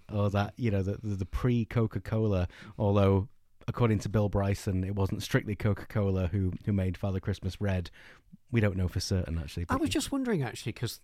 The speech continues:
Speaker 2: Tolkien's drawing of Father Christmas
Speaker 1: Mm.
Speaker 2: is red.
Speaker 1: And I
Speaker 2: When
Speaker 1: love
Speaker 2: did the red Father Christmas come into existence?
Speaker 1: It wa-, it wa-, I think it was the, um,
Speaker 2: Or the images of Father Christmas
Speaker 1: I
Speaker 2: being
Speaker 1: should know
Speaker 2: portrayed
Speaker 1: this
Speaker 2: as
Speaker 1: 'cause
Speaker 2: red.
Speaker 1: I've only just listened to Bill Bryson's Secret History of Christmas,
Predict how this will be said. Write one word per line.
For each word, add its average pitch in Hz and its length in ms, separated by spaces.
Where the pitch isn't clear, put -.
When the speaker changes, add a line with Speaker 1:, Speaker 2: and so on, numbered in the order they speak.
Speaker 2:
Tolkien's 123 540
drawing 131 380
of - 80
Father 92 280
Christmas 98 440
Speaker 1:
Mm. 90 40
Speaker 2:
is 85 140
red. 90 420
Speaker 1:
And 175 160
I 180 60
Speaker 2:
When 220 80
Speaker 1:
love 220 180
Speaker 2:
did 208 160
the 202 80
red 190 240
Father 175 280
Christmas 156 400
come - 160
into 143 220
existence? 117 840
Speaker 1:
It 175 160
wa-, 180 140
it 170 120
wa-, 160 140
I 113 60
think 160 120
it 160 80
was 117 180
the, 110 380
um, 95 460
Speaker 2:
Or 90 80
the 123 140
images 110 400
of - 80
Father 104 260
Christmas - 720
Speaker 1:
I 131 60
Speaker 2:
being - 120
Speaker 1:
should 185 180
know 165 180
Speaker 2:
portrayed 160 120
Speaker 1:
this 101 180
Speaker 2:
as - 40
Speaker 1:
'cause 117 160
Speaker 2:
red. 117 80
Speaker 1:
I've 120 80
only 143 720
just 139 320
listened 123 320
to 113 100
Bill 104 220
Bryson's 101 680
Secret - 360
History - 300
of - 80
Christmas, 104 460